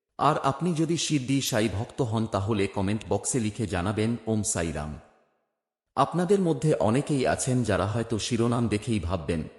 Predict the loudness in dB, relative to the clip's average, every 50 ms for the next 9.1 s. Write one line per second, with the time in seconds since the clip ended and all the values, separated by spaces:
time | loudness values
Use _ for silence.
0 | -14 -4 0 0 2 2 2 0 0 -2 -4 -4 -6 -6 -4 -4 -2 0 0 0
1 | 0 2 0 0 0 0 0 0 0 0 -2 -2 -2 -2 -2 -2 -4 -2 -2 -2
2 | 0 0 -2 0 0 0 0 -2 -2 -4 -6 -8 -8 -10 -12 -20 _ _ _ _
3 | _ _ _ _ _ _ _ _ _ _ _ _ 0 2 4 4 4 2 2 2
4 | 2 2 2 2 0 0 0 2 2 2 2 2 0 2 0 2 2 2 0 0
5 | 0 0 0 2 2 0 0 -2 -4 -4 -4 -4 -4 -4 -6 -6 -6 -4 -2 0
6 | 0 -2 -2 -2 -2 -2 -2 -2 -2 -2 0 0 0 2 2 0 0 -2 -6 -8
7 | -8 -10 -16 -18 _ 0 0 2 2 2 0 0 0 0 0 0 0 0 -2 0
8 | 0 0 2 0 0 -2 -2 -2 0 0 0 0 0 0 0 0 0 -2 -4 -4
9 | -4 -8